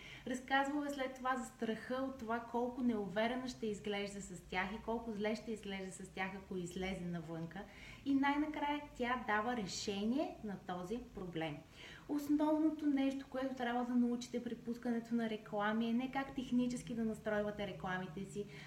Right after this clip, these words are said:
а как да пишете успешни истории, които продават. Било то ваши лични истории или истории на ваши клиенти, които вече са се възползвали от вашите продукти или услуги. Тя е станала милиардер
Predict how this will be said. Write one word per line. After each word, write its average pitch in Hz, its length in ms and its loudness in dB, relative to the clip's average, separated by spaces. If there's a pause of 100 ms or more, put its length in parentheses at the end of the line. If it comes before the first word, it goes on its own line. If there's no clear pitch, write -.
(140)
а 247 160 2 (140)
как 254 360 4
да 247 120 0
пишете 262 540 -2
успешни 254 680 0
истории, 254 540 0
които 220 300 -4
продават. 175 560 0 (260)
Било 233 400 2 (120)
то 214 160 -2
ваши 190 440 2 (120)
лични 254 420 2
истории 302 540 2
или 247 200 0
истории 240 520 0
на 277 140 2
ваши 220 340 -2 (120)
клиенти, 269 440 2
които 226 300 -4
вече 196 260 -4
са 254 120 -8
се 269 100 -8
възползвали 247 680 -4 (360)
от 185 180 -4
вашите 196 460 -2
продукти 190 500 -8
или 202 140 0
услуги. 175 580 -6 (400)
Тя 302 240 4
е 320 100 4
станала 294 340 2
милиардер 202 640 2